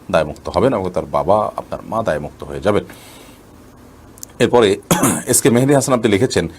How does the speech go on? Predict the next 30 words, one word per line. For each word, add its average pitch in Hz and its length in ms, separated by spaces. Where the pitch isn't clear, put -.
"আমার 120 200
স্ত্রী - 220
বিয়ের 123 220
আগে 117 180
নামাজ 98 280
পড়তেন, 160 320
তবে 98 380
ভুলভাবে 101 640
পড়তেন। - 320
এখন 151 200
আস্তে 147 200
আস্তে 175 160
ঠিক - 200
করে 147 120
নেওয়ার 143 140
চেষ্টা 127 320
করছেন। 147 480
বিয়ের 123 180
আগে 120 180
যে 107 100
নামাজ 87 300
পড়তে 139 360
পারতেন 87 500
না, 85 340
তার 110 140
জন্য 117 180
কি 113 100
আমি 95 160
দায়ী 113 200
হব?" 180 220